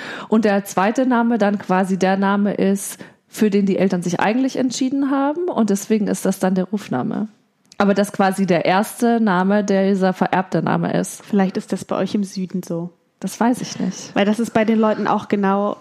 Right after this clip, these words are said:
Speaker 2: anders. Also zum Beispiel Roman hat als zweiten Namen noch den Namen seines Vaters. Also quasi den
Speaker 1: Ich mein,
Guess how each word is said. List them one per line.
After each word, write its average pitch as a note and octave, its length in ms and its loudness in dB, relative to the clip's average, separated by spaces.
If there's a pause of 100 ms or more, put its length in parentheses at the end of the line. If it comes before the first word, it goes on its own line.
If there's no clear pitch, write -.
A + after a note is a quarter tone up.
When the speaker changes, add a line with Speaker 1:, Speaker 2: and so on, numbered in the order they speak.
(280)
Speaker 2:
anders. F#3 480 0
Also G3 340 0
zum - 180 -6
Beispiel G3+ 300 0
Roman A#3 540 2 (140)
hat G#3+ 220 -2
als - 180 -2
zweiten G#3 320 0
Namen G#3+ 280 2
noch G3+ 140 -2
den G3 140 -6
Namen G3 260 2
seines F#3+ 300 -2
Vaters. A3+ 500 -2 (720)
Also F3+ 220 -2
quasi G3 300 -2
den G3 140 -2
Speaker 1:
Ich - 100 -8
mein, A3+ 100 2